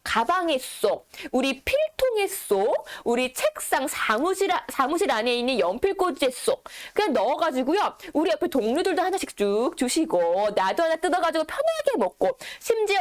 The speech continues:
요즘에는 밖에서까지 걸어 다니면서 "어,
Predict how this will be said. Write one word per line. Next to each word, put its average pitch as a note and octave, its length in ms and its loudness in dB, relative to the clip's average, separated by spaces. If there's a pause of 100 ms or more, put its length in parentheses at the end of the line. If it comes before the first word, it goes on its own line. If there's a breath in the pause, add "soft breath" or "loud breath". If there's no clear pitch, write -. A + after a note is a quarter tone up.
요즘에는 C#4 480 0
밖에서까지 B3 1200 0 (1000 loud breath)
걸어 G4+ 240 0
다니면서 E4 600 0
"어, E4+ 160 0